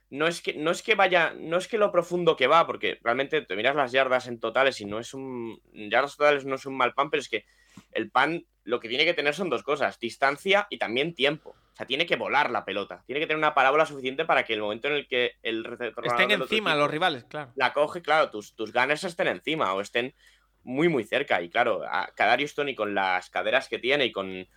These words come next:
Speaker 1: esa elusividad, pues es que a la que le dejas pillar cierta velocidad y cierta capacidad para romper caderas, que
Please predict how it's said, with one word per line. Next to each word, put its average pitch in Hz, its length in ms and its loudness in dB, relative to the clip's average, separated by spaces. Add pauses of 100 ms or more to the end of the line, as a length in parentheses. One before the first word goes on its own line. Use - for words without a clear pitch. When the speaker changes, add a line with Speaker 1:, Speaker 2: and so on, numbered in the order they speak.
(160)
Speaker 1:
esa 120 680 4
elusividad, 110 600 -2
pues - 200 -8
es - 120 -16
que 107 80 -2
a 95 60 0
la 95 120 -4
que 98 80 -18
le 95 140 -8
dejas 123 420 -6 (240)
pillar 120 240 0
cierta 113 300 -4
velocidad 110 560 -2
y 101 80 -8
cierta - 420 -2
capacidad 110 480 -2
para 107 420 2 (200)
romper 107 360 -2
caderas, 110 500 2
que 90 280 -6